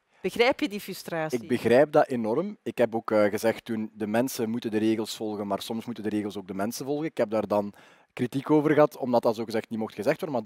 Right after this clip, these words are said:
Speaker 2: dat bedoel ik. Alleen, het is wel niet de bedoeling dat die pleinen vol zitten.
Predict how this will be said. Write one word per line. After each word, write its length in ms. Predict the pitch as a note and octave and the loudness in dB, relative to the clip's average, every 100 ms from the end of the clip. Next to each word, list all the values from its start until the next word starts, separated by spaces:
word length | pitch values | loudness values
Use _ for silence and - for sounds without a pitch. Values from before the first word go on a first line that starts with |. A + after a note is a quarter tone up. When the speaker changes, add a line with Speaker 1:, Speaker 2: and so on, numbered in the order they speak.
| B2 | 2
Speaker 2:
dat 40 | |
bedoel 260 | G2+ G#2 F3+ | 2 -2 0
ik. 180 | G#2 - - - | 0 -4 -20 -6
Alleen, 280 | - A#2 E3+ | 4 8 8
het 100 | D3+ | 6
is 100 | A2+ | 4
wel 120 | C#3 | 4
niet 80 | C#3+ | 2
de 60 | |
bedoeling 280 | G#2+ B2+ D#3 | -2 -2 2
dat 100 | C3+ | 2
die 100 | - | 0
pleinen 300 | - A2 G#2 | 0 2 2
vol 220 | G#2 C3 A2 | 0 -2 -2
zitten. 320 | G2 - | -10 -10